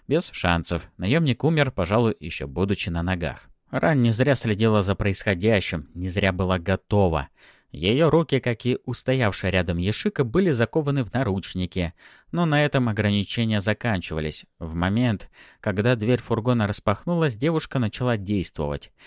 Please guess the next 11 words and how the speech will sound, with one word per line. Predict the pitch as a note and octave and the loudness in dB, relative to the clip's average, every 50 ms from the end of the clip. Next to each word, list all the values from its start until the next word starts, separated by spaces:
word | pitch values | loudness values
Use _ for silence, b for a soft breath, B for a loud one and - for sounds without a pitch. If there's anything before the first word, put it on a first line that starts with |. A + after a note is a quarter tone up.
| B B B B | B B B B
Она | - F#2 G2 G#2+ | -4 0 2 2
не | A2 A2 | 4 2
следила | G#2 - - G#2+ A2+ A2+ B2 A#2+ A2 G#2+ G2 | 2 0 0 -2 0 0 0 2 2 2 2
за | F#2+ A2 | 0 -2
происходящим, | G2 - A2 G#2 - - - A2 G#2 G2+ A#2 A#2 G2+ - - F2 F2 | -2 -2 -2 -2 -2 0 0 -2 0 2 2 0 0 0 -2 -4 -2
не | F#2+ G#2 | -2 -2
смотрела, | - - A#2+ A2+ - - A2+ C3+ C#3+ C3+ B2+ | -2 -2 -2 -2 -2 -2 0 0 0 0 -2
что | - - - B2+ | -2 -2 -4 -4
происходит | - - A#2+ G#2+ - - - C3+ B2+ B2 - - | -2 -2 -2 -2 -2 -2 -2 -2 -2 0 -2 -2
у | |
фургона. | G#2 - - A#2+ A#2 A#2 B2+ D3 D#3 C3 G2+ F2+ D#2+ D2+ | -4 -4 -4 -4 -2 0 2 4 4 4 2 2 -2 -4